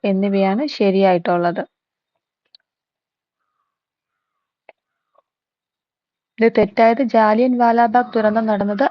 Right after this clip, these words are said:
ആയിരത്തി തൊള്ളായിരത്തി പത്തൊൻപതിനാണ്. ജാലിയൻ വാലാബാഗ് ദുരന്തം നടന്നത് ആയിരത്തി തൊള്ളായിരത്തി പത്തൊമ്പത് ഏപ്രിൽ പതിമൂന്ന്. ജാലിയൻ വാലാബാഗ് കൂട്ടക്കൊലയ്ക്ക് നേതൃത്വം നൽകിയ ബ്രിട്ടീഷ് ഉദ്യോഗസ്ഥൻ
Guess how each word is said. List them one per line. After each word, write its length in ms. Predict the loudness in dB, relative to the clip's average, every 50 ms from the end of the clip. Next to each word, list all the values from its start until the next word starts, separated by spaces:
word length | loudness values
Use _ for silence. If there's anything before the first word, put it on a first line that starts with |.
| -2
ആയിരത്തി 360 | -2 0 0 0 -2 -2 -4 -4
തൊള്ളായിരത്തി 420 | -4 -2 -2 -2 -2 -2 -6 -8 -4 -2
പത്തൊൻപതിനാണ്. 1080 | -4 -4 -4 _ _ -4 -2 -2 -2 -2 -4 -4 -4 -4 -4 -4 -4 -4 -4 -6 -8 -10 _ _ _ _ _ _ _ _ _ _ _ _ _ _ _ _ _ _ _ _ _ _ _ _ _ _ _ _ _ _ _ _ _ _ _ _ _ _ _ _ _ _ _ _ _ _ _ _ _ _ _ _ _ _ _ _ _ _ _ _ _ _ _ _ _ _ _ _ _ 0
ജാലിയൻ 440 | 4 6 6 6 8 6 6 4 4
വാലാബാഗ് 420 | 4 4 4 4 4 4 2 2
ദുരന്തം 300 | 2 2 2 2 2 2
നടന്നത് 280 | 2 0 0 0 0 2
ആയിരത്തി 260 | 2 0 0 -2 -4
തൊള്ളായിരത്തി 340 | -2 -2 -2 0 0 -4 -2 -2
പത്തൊമ്പത് 440 | -2 -2 -2 -4 -4 -4 -4 -2 0
ഏപ്രിൽ 480 | 0 0 0 0 -2 _ -2 -2 -2 -2 _
പതിമൂന്ന്. 540 | -2 0 0 0 0 0 0 0 0 0 0 -2 -4 -8 _ _ _ _ _ _ _ _ _ _ _ _ _ _
ജാലിയൻ 540 | -2 2 4 4 4 6 4 4 2 2 2
വാലാബാഗ് 460 | 2 2 4 4 2 2 2 0 -2
കൂട്ടക്കൊലയ്ക്ക് 720 | 0 0 0 0 2 0 0 0 0 -2 0 0 -2 -2 0
നേതൃത്വം 440 | -2 -2 -2 -4 -4 -4 -2 -2 0
നൽകിയ 260 | 0 0 2 2 0
ബ്രിട്ടീഷ് 420 | 0 0 -2 0 0 -2 0 0 -2
ഉദ്യോഗസ്ഥൻ 580 | -2 0 0 0 0 0 -2 -2 -4 -4 -4